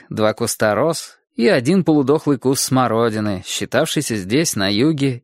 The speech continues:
экзотическим растением. Все деревья были обвиты лозой Изабеллы. Между деревьев, на грядках, росли лук, кусты помидоров,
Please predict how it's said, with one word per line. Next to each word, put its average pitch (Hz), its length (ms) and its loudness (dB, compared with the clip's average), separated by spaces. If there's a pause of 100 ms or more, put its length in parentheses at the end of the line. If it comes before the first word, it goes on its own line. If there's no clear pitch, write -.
экзотическим 117 680 -2
растением. 85 680 -4 (560)
Все 98 320 0
деревья 151 440 4
были 165 220 2
обвиты 147 500 2
лозой 143 400 4
Изабеллы. 120 580 0 (720)
Между 127 360 2
деревьев, 135 580 0
на 131 160 2
грядках, 147 480 -2 (160)
росли 120 400 0
лук, 117 640 -2
кусты - 340 0
помидоров, 113 840 -2